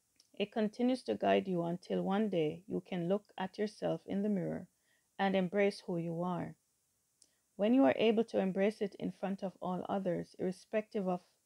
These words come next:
the outcome, then you will have fully embraced your identity. Be proud, Isha,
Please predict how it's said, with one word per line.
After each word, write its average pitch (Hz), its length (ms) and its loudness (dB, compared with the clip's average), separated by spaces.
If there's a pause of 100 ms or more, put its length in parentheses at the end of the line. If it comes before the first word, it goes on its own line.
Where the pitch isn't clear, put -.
(140)
the 185 220 -6
outcome, 170 560 -4 (600)
then 226 220 6
you 226 160 8
will 190 200 4
have 180 280 -2
fully 208 380 2
embraced 175 500 -2
your 175 140 -2
identity. 165 720 -6 (680)
Be 226 180 4
proud, 185 400 4
Isha, 165 460 -8